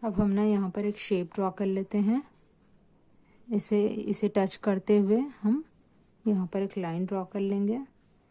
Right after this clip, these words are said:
और फिर ऊपर की तरफ भी same follow कर लेंगे।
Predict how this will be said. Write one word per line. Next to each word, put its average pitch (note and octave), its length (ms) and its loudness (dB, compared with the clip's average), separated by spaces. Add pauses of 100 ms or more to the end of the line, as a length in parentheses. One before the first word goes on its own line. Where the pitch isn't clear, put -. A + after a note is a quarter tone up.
(300)
और G3+ 80 0
फिर G3+ 220 4
ऊपर G3 300 0
की G#3+ 120 -2
तरफ G3+ 300 2
भी F#3 160 0
same F3 340 0
follow F#3+ 340 0
कर G3+ 140 0
लेंगे। G3+ 460 4